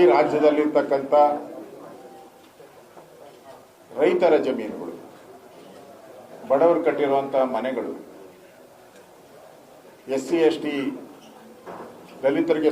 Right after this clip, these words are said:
ಸಂಬಂಧಪಟ್ಟಂಥ ಜಮೀನುಗಳು, ಬಸವೇಶ್ವರ ಮಠ ಇರ್ಬೋದು, ಅದು ಶ್ರೀರಾಮನ ದೇವಸ್ಥಾನ ಇರ್ಬೋದು, ಎಲ್ಲನೂ ಕೂಡ ಇವತ್ತು ವಕ್ಫ್ ಬೋರ್ಡ್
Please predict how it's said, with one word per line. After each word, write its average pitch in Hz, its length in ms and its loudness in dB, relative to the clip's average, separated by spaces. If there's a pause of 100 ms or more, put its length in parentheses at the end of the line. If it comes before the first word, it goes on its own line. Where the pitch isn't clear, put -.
ಸಂಬಂಧಪಟ್ಟಂಥ 131 640 -4 (200)
ಜಮೀನುಗಳು, 110 460 -8 (2000)
ಬಸವೇಶ್ವರ 143 520 0 (140)
ಮಠ 131 120 -2 (160)
ಇರ್ಬೋದು, 143 320 0 (1200)
ಅದು 110 120 -6 (100)
ಶ್ರೀರಾಮನ 143 480 2 (140)
ದೇವಸ್ಥಾನ 135 400 0 (160)
ಇರ್ಬೋದು, 127 300 -4 (1800)
ಎಲ್ಲನೂ 185 300 0 (120)
ಕೂಡ 190 120 0 (180)
ಇವತ್ತು 156 280 0 (1900)
ವಕ್ಫ್ - 260 0
ಬೋರ್ಡ್ 160 280 4